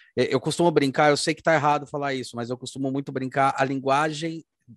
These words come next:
que não falada, né? A linguagem que não é linguagem,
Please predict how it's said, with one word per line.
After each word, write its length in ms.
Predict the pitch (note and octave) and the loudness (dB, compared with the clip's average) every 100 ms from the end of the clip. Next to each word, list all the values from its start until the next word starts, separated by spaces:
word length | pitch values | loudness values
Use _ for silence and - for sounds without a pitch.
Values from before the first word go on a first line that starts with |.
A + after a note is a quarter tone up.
| _ | _
que 320 | - D3 C#3+ - | -4 0 0 0
não 220 | C3+ F3+ | 2 4
falada, 540 | - E3 C3+ G#2 F#2+ G#2 | 4 2 2 0 -4 -10
né? 180 | A#2 C#3 _ _ - | -8 -10 _ _ -8
A 60 | A2 | -4
linguagem 640 | B2 B2 C3 C#3 C#3 D3 | -2 2 4 4 0 -6
que 100 | D#3 | -2
não 140 | D3+ | 0
é 60 | D3 | 0
linguagem, 600 | D3 C#3 A#2+ A2 F#2+ G2+ | 0 2 4 4 0 -12